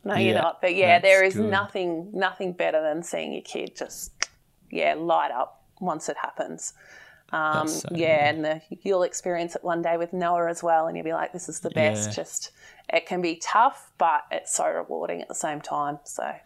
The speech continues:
Speaker 2: Yeah,
Speaker 1: yeah.
Speaker 2: I bet. How old are the girls? You, nine
Speaker 1: So
Speaker 2: and
Speaker 1: nine
Speaker 2: the twins?
Speaker 1: and the twins are about to turn five.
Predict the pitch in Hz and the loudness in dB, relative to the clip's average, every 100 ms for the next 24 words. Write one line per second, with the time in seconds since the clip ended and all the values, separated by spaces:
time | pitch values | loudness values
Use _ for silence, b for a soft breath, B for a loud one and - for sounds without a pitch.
0 | B B B - 117 120 117 107 95 104 | B B B -2 2 4 4 0 0 4
1 | 120 123 160 196 165 185 185 156 139 120 | 6 6 6 8 8 4 2 0 2 2
2 | 98 101 110 113 120 127 135 135 208 208 | 2 -2 -8 -4 0 2 2 4 6 6
3 | 220 220 220 226 233 240 247 - 240 - | 6 6 8 10 8 6 2 -2 -2 0
4 | 220 208 202 - 220 214 220 214 190 - | 2 2 -2 0 2 2 2 0 0 -2
5 | - 170 160 - 143 - | -4 -4 -2 -2 -4 -4